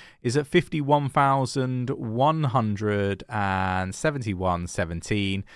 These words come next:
It's up zero point two zero in the last hour, but it's down a whopping one point six one percent in the past twenty-four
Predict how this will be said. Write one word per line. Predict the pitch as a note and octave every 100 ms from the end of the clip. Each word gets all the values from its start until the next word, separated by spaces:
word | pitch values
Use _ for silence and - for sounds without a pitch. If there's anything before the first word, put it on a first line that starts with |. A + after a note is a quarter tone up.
| -
It's | _
up | B2+ C#3
zero | A2+ D3 D3 C#3
point | - D3 C#3 C3 B2 B2+ - A#2+ A#2+ A2+ -
two | C#3+ C3+ A#2
zero | G2+ C3+ A#2+ A2+
in | A2
the | G#2+
last | A2 G#2 G2+ -
hour, | A2+ G#2+ F#2
but | -
it's | - -
down | B2+ C3+ C#3 C#3 C3
a | C3 A#2+
whopping | A#2+ A#2+ - A2+ A2 A2
one | - A2+ A2+ B2+ B2+
point | B2 A#2+ A2
six | - A#2+ - - -
one | G#2 G#2+ G#2
percent | F2+ F#2+ B2 A#2
in | G#2+ F#2+
the |
past | - F#2+ F2 F2 -
twenty-four | - F#2 F2 - D#2+ - - E2 D#2